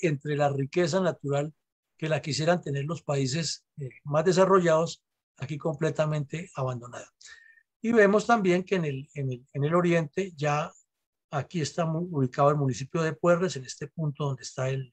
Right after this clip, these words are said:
el, el, eh, el cursor, señala que realmente la población,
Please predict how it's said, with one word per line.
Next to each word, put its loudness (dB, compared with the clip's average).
el, -20
el, -12
eh, -16
el -10
cursor, 4
señala 4
que -2
realmente 0
la 2
población, -4